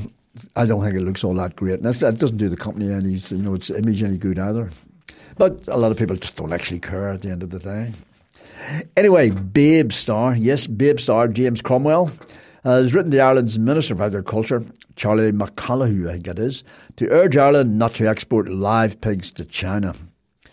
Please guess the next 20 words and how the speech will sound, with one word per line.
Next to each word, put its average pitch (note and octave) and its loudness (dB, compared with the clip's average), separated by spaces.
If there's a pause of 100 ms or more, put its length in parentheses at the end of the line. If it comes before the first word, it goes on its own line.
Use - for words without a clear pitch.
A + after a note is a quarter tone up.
(380)
Good G2 -4
on F#2 -6
him. E2+ -10 (760)
It A2+ -8
follows F3 6
a C#3 6
protest C#3+ 2
outside B2+ 2
Leinster A#2 -2
House, A#2+ -2
uh, G2 -2 (100)
it's - -16
the F#2+ -10
government A#2 -4
in F#2+ -6
Dublin, C#3+ 0 (420)
last B2+ 2
month C#3 0
over C3 2
a, B2 4